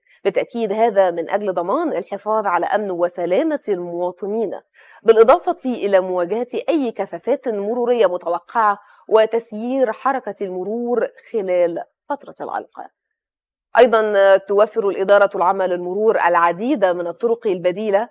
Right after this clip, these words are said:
لمحاور وميادين القاهرة والجيزة نتيجة أعمال التطوير والإصلاحات، ومنها الأعمال الإنشائية لمحور ستة وعشرين يوليو الجديد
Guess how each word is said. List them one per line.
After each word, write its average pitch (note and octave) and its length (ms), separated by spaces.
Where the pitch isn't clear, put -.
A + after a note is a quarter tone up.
لمحاور A3+ 680
وميادين G3+ 960
القاهرة F#3+ 720
والجيزة F#3+ 600
نتيجة G#3 400
أعمال F3+ 500
التطوير G#3 540
والإصلاحات، F3+ 760
ومنها C4+ 440
الأعمال G#3+ 580
الإنشائية G3+ 580
لمحور F#3 640
ستة F3+ 300
وعشرين A#3 500
يوليو G#3+ 280
الجديد F#3 500